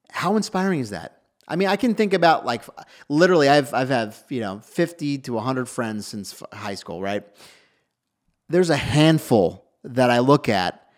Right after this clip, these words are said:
and have true success. And when you look at those people, they have,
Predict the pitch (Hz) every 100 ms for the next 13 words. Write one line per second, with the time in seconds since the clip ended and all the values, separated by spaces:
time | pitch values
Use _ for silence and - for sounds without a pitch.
0 | _ _ _ _ 127 127 117 110 - 127
1 | - 101 143 104 90 - - 113 110 110
2 | 107 113 139 160 143 120 104 - 104 -
3 | 104 143 _ _ _ _ _ _ _ 101
4 | 104